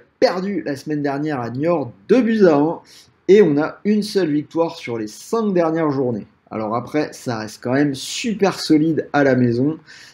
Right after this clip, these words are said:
Dernière réception, ils ont dominé Sochaux, quatre buts à un.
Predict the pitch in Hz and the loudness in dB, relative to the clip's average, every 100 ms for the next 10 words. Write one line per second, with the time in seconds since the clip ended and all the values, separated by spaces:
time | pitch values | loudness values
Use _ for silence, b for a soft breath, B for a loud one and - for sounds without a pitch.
0 | - 110 190 190 180 170 151 135 - 160 | -2 2 4 4 2 0 0 -2 -2 -2
1 | 143 113 107 143 147 131 131 107 101 - | -2 -2 0 2 2 2 0 -4 -8 -2
2 | 143 - - 196 - 147 143 165 156 139 | -2 -2 -2 -2 2 2 2 6 6 6
3 | 110 | 2